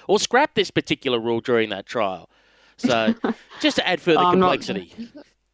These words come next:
Speaker 2: Yes, we're all confused. We're all confused. We don't even know when the season's starting or any of the other list rules or, you know,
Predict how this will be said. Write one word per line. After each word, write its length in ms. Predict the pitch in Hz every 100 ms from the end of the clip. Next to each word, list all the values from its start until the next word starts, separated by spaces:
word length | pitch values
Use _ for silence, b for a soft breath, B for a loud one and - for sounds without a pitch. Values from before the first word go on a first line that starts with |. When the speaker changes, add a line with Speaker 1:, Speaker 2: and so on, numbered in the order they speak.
| _ _
Speaker 2:
Yes, 560 | 185 175 160 156 - -
we're 240 | 180 190
all 140 | 202
confused. 640 | 190 190 160 - 143 143 151
We're 140 | 156
all 80 | 156
confused. 440 | - 160 - 143
We 120 | 160 160
don't 180 | 185
even 220 | 190 160 156
know 160 | 156
when 160 | 151 151
the 80 | 156
season's 460 | - 156 143 139
starting 440 | - 156 156 143 143
or 120 | 147
any 180 | 151 147
of 120 | 139
the 140 | 147
other 320 | 151 147 143
list 360 | 117 156 156 -
rules 340 | 147 147 147 151
or, 420 | 143 139 135 -
you 100 | -
know, 240 | 143 123